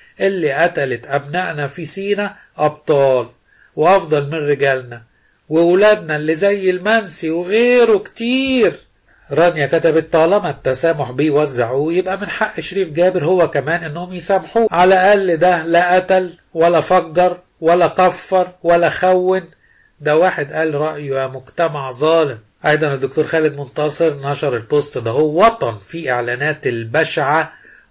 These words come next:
والحجامة والرقية الشرعية على الحوائط والكباري. "وطن عقله الجمعي في خطر، جسد يسكن الكومباوندات بينما العقل لم يغادر كهفه وخيمته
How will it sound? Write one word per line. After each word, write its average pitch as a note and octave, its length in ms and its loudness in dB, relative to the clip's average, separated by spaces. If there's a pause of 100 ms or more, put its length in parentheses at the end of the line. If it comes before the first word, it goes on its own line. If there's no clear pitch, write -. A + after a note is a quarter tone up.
(120)
والحجامة D3+ 1200 -2 (180)
والرقية A#2+ 680 -2
الشرعية C#3 680 -2
على A#2+ 140 -2
الحوائط C3+ 500 -2
والكباري. A#2 640 -4 (240)
"وطن F#3 520 2
عقله D#3 540 0
الجمعي E3 540 -2
في B2+ 200 -8
خطر، A2+ 640 -6
جسد C3+ 640 -2
يسكن C3 560 -6
الكومباوندات E3+ 1400 -6 (120)
بينما D3 520 -6
العقل B2+ 600 -6
لم G3 260 -4
يغادر C#3 720 -4
كهفه C#3+ 760 -8 (480)
وخيمته C3 1200 -12